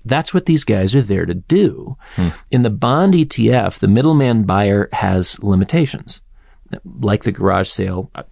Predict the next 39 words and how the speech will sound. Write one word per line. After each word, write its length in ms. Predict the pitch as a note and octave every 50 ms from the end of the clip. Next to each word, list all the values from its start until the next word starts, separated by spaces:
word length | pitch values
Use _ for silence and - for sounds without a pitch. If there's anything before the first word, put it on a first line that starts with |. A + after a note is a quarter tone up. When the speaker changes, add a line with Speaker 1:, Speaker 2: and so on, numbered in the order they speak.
| - - -
Speaker 1:
sorry, 360 | - - - C3+ - - - - - - -
estate 560 | C#3+ A#2+ - - - - - G#2 G#2 - - -
sale 520 | - - - F#2+ F#2 F2+ F2 F2+ - - -
hunter, 440 | - - F#2 E2+ - - F#2+ C3+ C#3+ - A2 - - - A2 -
Speaker 2:
<laughs> 300 | - - - - - -
Speaker 1:
you 160 | C3 B2+ C3+
can't 260 | C3+ - F#3+ G#3 F#3+
buy 100 | E3 G3 G3 F3+
Speaker 2:
Right. 40 | D#3
Speaker 1:
everything. 560 | F#3 B3 E4+ F4+ - - - - F3 G3 - -
Speaker 2:
Yeah. 240 | - - D3 C3+ C3+ -
Speaker 1:
And 120 | E3 F3 -
sometimes 400 | - C#4 A#3+ A3+ A3+ A3+ G#3 F3+
you 80 | G#3
don't 200 | A#3+ C4+ C4 - G3+
wanna 220 | G#3 B3 D#4+ F#4 F4
buy 240 | F4 D4 G#3+ -
anything. 520 | - - - - - - - - - - - - - - - - - - -
But 200 | A#2+ B2+ D3 C#3 -
that's 300 | F#3+ G3+ G#3+ - - -
not 260 | E3 E3+ F#3+ G#3 G3
how 280 | F3 E3 D#3 C#3+ C3
the 140 | B2+ B2+ A#2
bond 440 | G#2 - A#2 A#2 B2+ C#3+ E3 F3 F3
E 200 | - - C3+ B2+
T 300 | B2 - - - B2+ A2
F 260 | F#2+ E2+ F#2 - - -
is 160 | - A2 G#2+
structured. 560 | - - - F3+ G#3 G#3 - - - F#2+ F2+ -
It 120 | - A#2+ A#2+
implies 720 | A#2+ A#2+ A2+ - - - B2 A#2 A#2+ B2+ D3 D#3+ D3+ -
immediate 720 | - A#2 A2 G#2 A2 B2 C3+ D3 D3+ D#3+ G3+ - - -
liquidity 640 | F3+ - - - - C3+ A#2+ A2 G#2+ G2 A2+ B2+
with 160 | C#3+ C#3 C3 -
the 80 | G#2
click 280 | - - - G2 - -
of 60 | A#2+
a 80 | D3+ D#3
mouse, 380 | C#3+ G2 F#2 G2 B2 - -